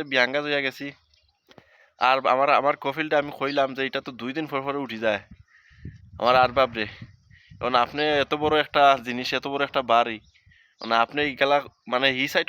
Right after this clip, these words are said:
করিয়া আইতে আইতে এই সাইড লাম্ব হয়ে যায়, বুঝলেন? তখন আমার আর বাপে কইল, "সমস্যা নাই, আস্তে আস্তে কর, যেটা করা যায়।" ঠিক আছে নি? খাইলো আমার আর বাপ আইছিল, তো আমি কইছি যে এই সাইড করতে করতে এই সাইডে লাম্ব হয়ে যায়।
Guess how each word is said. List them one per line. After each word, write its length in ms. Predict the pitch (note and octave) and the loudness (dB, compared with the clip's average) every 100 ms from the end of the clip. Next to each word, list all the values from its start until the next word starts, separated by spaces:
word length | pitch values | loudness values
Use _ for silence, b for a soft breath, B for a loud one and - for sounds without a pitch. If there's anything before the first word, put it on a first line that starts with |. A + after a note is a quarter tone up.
| E3+ | -2
করিয়া 180 | D#3+ D#3+ | 2 2
আইতে 140 | D3 C#4 | 0 -4
আইতে 120 | D3 | -6
এই 60 | C#3 | -6
সাইড 120 | C#3+ C3+ | -4 0
লাম্ব 140 | A#2+ G#2+ | 0 -2
হয়ে 120 | G2+ | -8
যায়, 120 | G2 - _ B B B B B - _ | -10 -12 _ B B B B B -20 _
বুঝলেন? 320 | G#2 A#2 G#2+ - _ - | -14 -6 -6 -8 _ -12
তখন 260 | A#2 B2+ C#3 C3 | -4 -2 0 0
আমার 160 | C#3 C3+ F#2+ C#2+ | 2 2 2 0
আর 80 | B2+ B2+ | -2 -2
বাপে 200 | C#3 D3 | -2 -4
কইল, 180 | C3+ C3+ C#3 - | -4 -2 -4 -4
"সমস্যা 320 | A#2 B2 C#3+ B2 | -10 -4 -2 -2
নাই, 120 | C3 - - _ B B B B - | -4 -6 -20 _ B B B B -8
আস্তে 180 | A#2 - C#3+ | -8 -4 -8
আস্তে 160 | - - A2+ | -4 -8 -4
কর, 180 | B2 D3 - B2 | -4 -4 -12 -10
যেটা 200 | A2+ C#3 C3+ | -6 -4 -2
করা 160 | B2 A#2+ | -2 0
যায়।" 160 | B2 D#3 B B B B B B B B | -2 -4 B B B B B B B B
ঠিক 140 | C3 C#3+ | -4 -2
আছে 120 | C#3+ C3+ | -2 -4
নি? 60 | B2 | -2
খাইলো 200 | C3 C#3 | 0 0
আমার 120 | C#3 C#3 | 0 2
আর 80 | B2+ B2+ | 2 0
বাপ 120 | C#3 | -2
আইছিল, 260 | A#2 - B2 A#2+ | -4 -8 -12 -10
তো 60 | A#2+ A#2 | -6 -6
আমি 100 | C3 | -6
কইছি 220 | B2 B2 C#3 | -10 -10 -8
যে 40 | C3+ A#2+ | -8 -8
এই 80 | B2 | -4
সাইড 140 | D3 D#3+ | -4 -4
করতে 180 | D3+ B2 C3+ | -8 -6 -6
করতে 140 | C#3 C3+ | -4 -6
এই 40 | |
সাইডে 180 | C3 C3+ B3+ | -6 -4 -2
লাম্ব 160 | A2+ A3+ | -2 -4
হয়ে 120 | A3 | -8
যায়। 120 | A2+ | -8